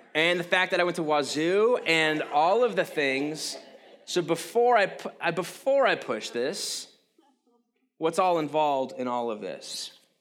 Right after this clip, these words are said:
So if you have a good reason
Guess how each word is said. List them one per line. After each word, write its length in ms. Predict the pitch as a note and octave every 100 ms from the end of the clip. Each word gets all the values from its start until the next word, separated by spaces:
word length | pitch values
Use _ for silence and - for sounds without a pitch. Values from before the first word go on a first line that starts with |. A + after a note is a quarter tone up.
| _ _ _ _ _ _ _ _ _ _
So 340 | - F3 - -
if 180 | E3 D#3+
you 260 | A3 D#4
have 260 | C4 G3+ D3+
a 80 | C3
good 240 | B2+ G#2
reason 500 | G#2 G2 G#2 A2